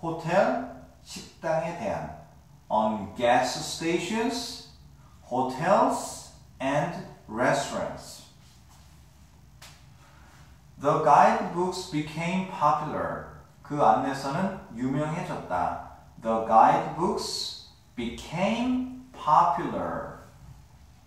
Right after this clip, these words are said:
People especially loved. 사람들은 특별히 좋아했다.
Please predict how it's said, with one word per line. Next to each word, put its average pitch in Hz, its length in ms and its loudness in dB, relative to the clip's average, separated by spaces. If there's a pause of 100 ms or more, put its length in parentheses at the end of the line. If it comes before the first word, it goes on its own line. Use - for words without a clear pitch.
(3750)
People 226 800 0
especially 175 680 -4
loved. - 640 2 (520)
사람들은 190 800 4
특별히 196 640 -6
좋아했다. - 1080 -2